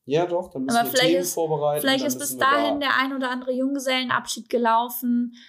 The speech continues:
Speaker 2: und, äh, man kann dazu was sagen. Oder vielleicht ist bis dahin, weiß ich nicht, irgendwas anderes, äh, Tolles passiert, dass
Speaker 1: Ja,
Speaker 2: wir
Speaker 1: aber was willst du denn
Speaker 2: einen
Speaker 1: dazu sagen,
Speaker 2: Fotografen
Speaker 1: was auf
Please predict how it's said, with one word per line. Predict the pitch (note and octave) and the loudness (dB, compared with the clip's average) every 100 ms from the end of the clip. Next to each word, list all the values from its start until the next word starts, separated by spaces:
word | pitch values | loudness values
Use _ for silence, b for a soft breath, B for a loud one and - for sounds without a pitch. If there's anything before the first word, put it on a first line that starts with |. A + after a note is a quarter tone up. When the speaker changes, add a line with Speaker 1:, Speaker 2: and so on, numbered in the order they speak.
| B B - | B B -4
Speaker 2:
und, | A#3 A#3 A#3 A3+ - | 2 2 2 0 2
äh, | A3+ A3+ | 2 2
man | A3+ | -2
kann | A3+ A#3 A3+ | -4 -2 -2
dazu | A3 - A3+ | -2 -4 -8
was | A3 - | -8 -2
sagen. | G#3+ A3 A3 | 0 0 -2
Oder | G#3 | -4
vielleicht | G#3 A3 G#3 G#3 | -4 -4 -4 -4
ist | - | -8
bis | G#3+ - | -8 -4
dahin, | G#3 G#3+ G#3+ G#3+ B B B B | -2 -2 -4 -8 B B B B
weiß | - A#3 A#3+ | -2 0 0
ich | - | 0
nicht, | A#3+ A3+ | 0 0
irgendwas | - A3+ A#3 A3+ - | 0 0 0 -2 0
anderes, | A#3 A#3+ A#3+ - - | 2 0 -2 -4 -2
äh, | - A#3+ A#3+ A#3+ | 0 0 -2 -6
Tolles | - B3 B3 B3 - | -4 -4 -2 -6 -6
passiert, | A#3+ - B3+ B3 | -6 -4 -4 -4
dass | A3+ G#3+ | -4 -4
Speaker 1:
Ja, | A3+ | 0
Speaker 2:
wir | A3 A3 | 0 0
Speaker 1:
aber | A3 | -4
was | - | -10
willst | - - A3+ | -10 -6 0
du | |
denn | A3+ | 2
Speaker 2:
einen | C4+ | 2
Speaker 1:
dazu | C4 | -2
sagen, | A#3 | 0
Speaker 2:
Fotografen | A3+ G3+ | 2 4
Speaker 1:
was | |
auf | A#3+ | 2